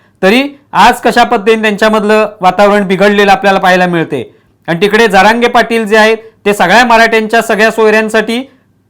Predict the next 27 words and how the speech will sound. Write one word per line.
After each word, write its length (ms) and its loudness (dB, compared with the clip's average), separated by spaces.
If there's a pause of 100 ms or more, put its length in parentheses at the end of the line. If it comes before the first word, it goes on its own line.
काहीतरी 300 0
करतायत, 480 2 (100)
पण 100 -4
त्यासाठी 460 -2
त्यांना 300 0
कायद्याच्या 580 0
चौकटीत 420 0
बसवण्याचा 480 -2
प्रयत्न 380 -4
आहे. 80 -14 (640)
तर 60 2
हे 120 4
सगळं 340 2
कुठेतरी 560 0
लोकांना 580 0 (340)
संभ्रमात 420 2 (100)
टाकतंय 380 0
का, 220 2 (260)
किंवा 160 2
लोकांना 540 0
या 100 2
संदर्भात 440 -2
विचार 360 0
करायला 260 0
प्रवृत्त 480 -2
करतंय 380 0
का, 160 2